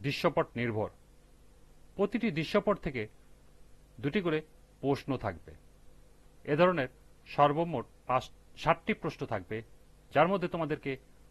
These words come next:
পাঁচটির উত্তর দিতে হবে। প্রতিটি প্রশ্নের মান আট করে, সর্বমোট থাকবে চল্লিশ নম্বর। এই একশো নম্বরে তোমাদের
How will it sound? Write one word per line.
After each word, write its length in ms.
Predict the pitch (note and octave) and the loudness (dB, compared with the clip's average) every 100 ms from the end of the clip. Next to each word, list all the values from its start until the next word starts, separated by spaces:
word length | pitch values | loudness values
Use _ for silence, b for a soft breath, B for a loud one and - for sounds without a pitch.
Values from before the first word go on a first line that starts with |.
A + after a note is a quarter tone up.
| - | 4
পাঁচটির 440 | D3+ D3 - D#3 - - - - | 4 4 -4 -8 -8 -20 -12 -6
উত্তর 240 | D#3 - D3 | -6 -2 -2
দিতে 260 | A2+ G2 | -2 -6
হবে। 220 | E2 E2+ F2 - - - - - - - - - - - - - - - - - | -8 -8 -16 -20 -20 -20 -20 -20 -20 -20 -20 -20 -20 -20 -20 -20 -20 -20 -20 -4
প্রতিটি 320 | G#3 A3 B3 | -2 0 0
প্রশ্নের 380 | A#3+ G#3 - G#3 | 0 0 0 0
মান 220 | F3+ D#3 D3+ - | 4 2 0 0
আট 220 | C3+ C#3+ - | 2 2 0
করে, 160 | C#3 A2 A#2 - - - - - | -2 -2 -6 -16 -20 -20 -20 -6
সর্বমোট 380 | D3+ C#3+ D#3+ E3 | -2 0 -2 -4
থাকবে 220 | D3+ B2 A#2+ - | -6 -8 -8 -4
চল্লিশ 340 | B2 G#2 F#2+ - | -4 -4 -8 -12
নম্বর। 240 | F#2 E2+ - - - - - - - - - - - - - - - - - - - - - - - - - - - - - - - - - | -14 -14 -20 -20 -20 -20 -20 -20 -20 -20 -20 -20 -20 -20 -20 -20 -20 -20 -20 -20 -20 -20 -20 -20 -20 -20 -20 -20 -20 -20 -20 -20 -20 -20 -2
এই 320 | F3+ G#3 G3 - - | 6 6 6 -4 -2
একশো 300 | D#3 - G#3+ | -2 -2 -2
নম্বরে 320 | G3+ D3+ C#3 | 0 0 0
তোমাদের 340 | C#3 B2 D3 | -2 -4 -6